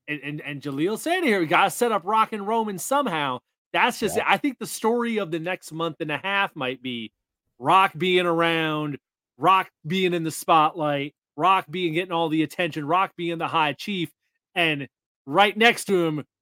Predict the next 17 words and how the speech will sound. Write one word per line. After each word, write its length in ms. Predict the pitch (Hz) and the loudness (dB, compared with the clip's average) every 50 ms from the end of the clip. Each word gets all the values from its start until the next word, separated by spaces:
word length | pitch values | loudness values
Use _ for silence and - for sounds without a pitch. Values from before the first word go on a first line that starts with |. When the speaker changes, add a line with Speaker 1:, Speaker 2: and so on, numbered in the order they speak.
| _ - | _ -4
Speaker 1:
we're 120 | 156 160 | -2 -2
gonna 180 | 175 170 151 139 | 0 -2 -2 -4
slowly 480 | - - - 175 190 190 185 175 170 | -6 -2 2 4 4 6 6 6 4
have 220 | 160 170 160 139 135 | 4 4 2 2 2
Roman 520 | 170 180 180 175 160 151 139 131 123 117 - _ _ _ _ _ _ _ _ _ - | 2 2 2 2 0 -2 -4 -6 -8 -12 -16 _ _ _ _ _ _ _ _ _ -14
simmering 640 | - - - 208 190 175 160 156 147 139 131 120 | -8 -2 -2 0 0 0 0 -2 -2 -4 -6 -8
and 600 | 117 - _ _ _ _ _ _ _ _ - 151 147 | -10 -14 _ _ _ _ _ _ _ _ -10 -4 -2
getting 140 | 170 143 151 | -2 0 0
a 40 | 170 | 2
little 120 | 180 180 | 4 4
Speaker 2:
<laughs> 60 | 160 165 | 6 6
Speaker 1:
hotter, 400 | 196 185 175 165 156 143 135 - _ _ _ _ _ _ _ - | 6 6 6 4 2 -2 -4 -8 _ _ _ _ _ _ _ -4
getting 140 | 185 175 147 | -4 -2 0
a 40 | 165 | 2
little 180 | 175 190 190 160 | 2 4 6 6
Speaker 2:
Mm-hmm. 100 | 139 143 | 8 8
Speaker 1:
hotter, 460 | 143 208 190 175 160 143 139 135 - | 8 8 8 6 2 0 -4 -4 -8